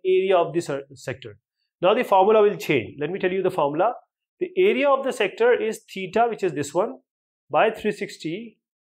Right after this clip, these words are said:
into pi r square. So theta is thirty here, by three sixty into pi. We'll find it in the terms of pi into r square. R is what? Four. So four into four.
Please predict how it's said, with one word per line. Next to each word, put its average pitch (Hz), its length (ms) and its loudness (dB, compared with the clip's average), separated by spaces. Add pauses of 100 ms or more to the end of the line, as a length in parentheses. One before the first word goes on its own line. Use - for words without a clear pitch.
(200)
into 202 400 -2
pi 208 380 2
r 165 220 2
square. 117 540 -12 (1040)
So 139 140 -14
theta 202 420 2
is 175 140 0
thirty 160 420 0
here, 196 300 -2 (840)
by 139 180 -2
three 175 180 -4
sixty 190 640 -10 (180)
into 147 300 -8
pi. 160 460 0 (1400)
We'll 143 180 -6
find 156 280 -2
it 156 120 -4
in 156 120 -6
the 147 100 -4
terms 147 360 -6
of - 260 -12
pi 165 340 -2 (420)
into 170 260 -2
r 165 240 4
square. 123 360 -8
R 123 200 0
is 147 120 -6
what? 190 280 -2
Four. 127 260 -6 (220)
So 123 160 -16
four 160 240 -2
into 143 220 -8 (100)
four. 104 160 -20